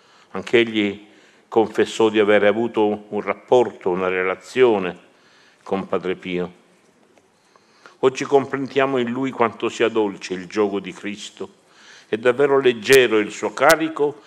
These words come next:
quando lo si porta con amore. Quando si porta con amore,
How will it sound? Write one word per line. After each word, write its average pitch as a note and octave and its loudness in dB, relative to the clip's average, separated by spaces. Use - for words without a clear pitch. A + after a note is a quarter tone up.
quando A#2+ -2
lo A2+ 2
si A#2 -4
porta G2 -4
con A2+ 0
amore. D#2+ 0
Quando A2+ -4
si G#2+ -10
porta - -6
con G2+ -6
amore, G2+ -2